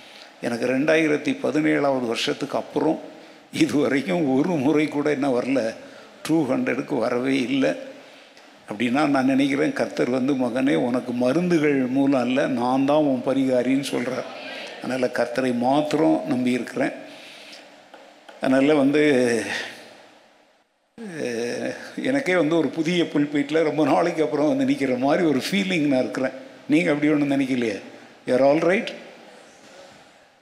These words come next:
என்ன பேசுறேன்னே புரியலையா? நீங்கெல்லாம் நார்மலா எப்போதும் நம்ம பாஸ்டர் தான் பார்க்குறீங்களா? யாரோ ஒரு புது ஆள் வந்து நிக்கிறாருன்னு பார்க்குறீங்களா? எனக்கு என்னவோ உங்களெல்லாம் புதுசா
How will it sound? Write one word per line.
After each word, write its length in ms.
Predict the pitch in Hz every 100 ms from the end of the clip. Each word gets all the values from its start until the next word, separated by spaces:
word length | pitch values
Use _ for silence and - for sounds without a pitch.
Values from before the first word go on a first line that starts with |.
| _ - -
என்ன 160 | 131
பேசுறேன்னே 560 | 156 151 139 156 151 143 139
புரியலையா? 520 | 143 120 110 127 135 - - - -
நீங்கெல்லாம் 400 | 131 127 143 160
நார்மலா 580 | 127 143 131 131 139 160
எப்போதும் 340 | 123 143 147
நம்ம 320 | 135 139 156 147
பாஸ்டர் 400 | 139 139 147 131
தான் 200 | 147 160
பார்க்குறீங்களா? 600 | 139 131 135 135 135 110 - - -
யாரோ 240 | 139 147 156
ஒரு 160 | 151
புது 280 | 120 160 170
ஆள் 140 | 151
வந்து 240 | 143 143 156
நிக்கிறாருன்னு 500 | 120 143 135 123 190
பார்க்குறீங்களா? 560 | 147 135 139 113 107 98 - - - - - - -
எனக்கு 340 | 135 196 202
என்னவோ 300 | 196 208 214
உங்களெல்லாம் 360 | 175 175 180 190
புதுசா 380 | 165 151 185